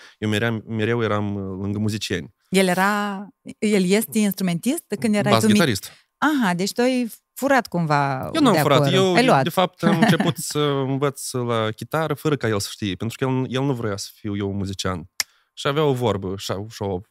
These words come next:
Speaker 1: poate și o are, <laughs> nu știu. Uh, "Pentru ce mai trebuie să rășii la casă?"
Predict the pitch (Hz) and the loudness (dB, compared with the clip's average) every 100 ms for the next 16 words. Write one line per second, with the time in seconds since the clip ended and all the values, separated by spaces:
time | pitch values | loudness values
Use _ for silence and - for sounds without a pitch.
0 | _ - 104 - 110 107 110 120 - 131 | _ -8 -6 -6 -2 0 2 0 -2 -10
1 | - - - - - - 127 113 110 - | -8 -8 -8 -20 -16 -2 2 2 0 -6
2 | 135 - 147 135 120 120 107 117 98 92 | -4 0 2 2 0 0 -2 -2 -4 -4
3 | 87 - | -8 -8